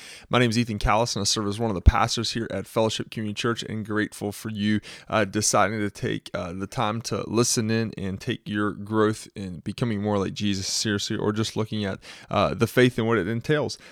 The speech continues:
Uh, today we're continuing our, uh, series. This is the last week through the book of Isaiah, as we'll cover chapters forty-nine through sixty-six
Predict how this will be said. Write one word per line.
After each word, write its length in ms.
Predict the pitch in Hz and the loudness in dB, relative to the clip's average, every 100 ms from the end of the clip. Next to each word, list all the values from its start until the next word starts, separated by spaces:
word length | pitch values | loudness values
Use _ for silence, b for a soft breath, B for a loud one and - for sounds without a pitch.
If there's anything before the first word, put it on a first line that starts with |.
| B | B
Uh, 100 | 92 | -4
today 260 | 101 127 131 | 0 6 6
we're 200 | 208 175 | 6 2
continuing 640 | 139 120 143 135 123 123 | 0 0 0 -2 -4 -6
our, 360 | - 95 98 95 | -6 -2 0 0
uh, 180 | 78 98 | 0 -2
series. 440 | - 127 127 123 | 0 0 0 0
This 220 | - 113 | -2 -2
is 140 | 113 98 | -2 0
the 120 | 87 | -2
last 480 | 90 95 101 123 - | 2 4 4 2 -2
week 240 | 117 90 | -2 -2
through 140 | - 107 | -2 0
the 100 | 95 | 2
book 240 | 107 110 | 2 2
of 100 | 110 | 2
Isaiah, 380 | 95 92 107 113 | 0 2 2 2
as 100 | 104 | 2
we'll 120 | 110 | -2
cover 260 | - 123 101 | 0 -2 0
chapters 400 | - 110 101 95 | -2 -2 -4 -8
forty-nine 720 | - - 120 135 123 117 120 | -6 0 2 2 0 -2 -2
through 160 | 113 | -2
sixty-six 800 | 104 - 120 - 110 - 110 - | -2 0 -2 -4 -6 -4 -6 -6